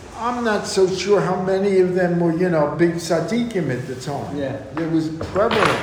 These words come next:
Speaker 1: And we're gonna, we're gonna come to this as well. Continues on Pasuk Yud. "Hine hayom, hine ba, yotza hatzvara," that expression again. The tzvara, the dawn,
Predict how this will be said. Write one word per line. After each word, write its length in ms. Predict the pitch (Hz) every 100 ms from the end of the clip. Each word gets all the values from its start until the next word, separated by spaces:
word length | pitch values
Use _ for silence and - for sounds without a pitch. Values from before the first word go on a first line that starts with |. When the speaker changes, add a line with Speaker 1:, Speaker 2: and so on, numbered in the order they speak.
| - - - - - - -
Speaker 1:
And 140 | 143 156
we're 80 |
gonna, 400 | 160 165 151 156 151 160
we're 120 | 160
gonna 240 | 156 160 -
come 180 | 202 208
to 120 | 180
this 280 | 156 127 147
as 180 | 135
well. 500 | 151 185 135 101 - - - - - - -
Continues 640 | 170 175 214 254 208 180
on 200 | 180 170
Pasuk 380 | - 185 185 175
Yud. 580 | 175 196 202 156 - - - - -
"Hine 380 | 165 175 214 190
hayom, 580 | 175 180 202 202 190 170
hine 540 | 165 170 185 180 165
ba, 640 | 190 175 170 165 - - 160
yotza 420 | 180 190 190 180
hatzvara," 800 | 151 151 151 - 160 165 151 131 127
that 140 | 131
expression 680 | 131 - - 160 156 160 143
again. 520 | 135 143 147 113 - - - -
The 100 | 139
tzvara, 760 | 123 - - 190 180 160 120 117
the 80 | 127 117
dawn, 420 | 135 175 180 151